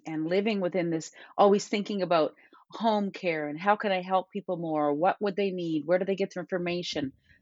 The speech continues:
They don't think about that all the time. They don't want to think about that all the time because caregiving is a s-, is a small aspect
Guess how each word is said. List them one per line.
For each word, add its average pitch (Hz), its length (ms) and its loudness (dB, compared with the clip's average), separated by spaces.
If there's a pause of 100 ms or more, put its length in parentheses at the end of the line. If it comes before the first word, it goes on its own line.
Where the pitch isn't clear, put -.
(200)
They 240 140 8
don't 277 180 4
think 285 200 2
about 220 240 0
that 190 160 2
all 175 120 2
the 170 220 -6
time. 156 160 -6
They 196 80 0
don't 214 180 2
want 214 260 0
to 254 60 -6
think 220 220 -6
about 190 220 -2
that 175 140 0
all 160 120 0
the 156 100 -6
time 156 300 -6
because 165 260 -8
caregiving 220 640 0 (400)
is 185 180 0
a 175 80 0
s-, - 320 -10 (160)
is 190 220 0
a - 80 -4
small 202 640 2
aspect - 760 -4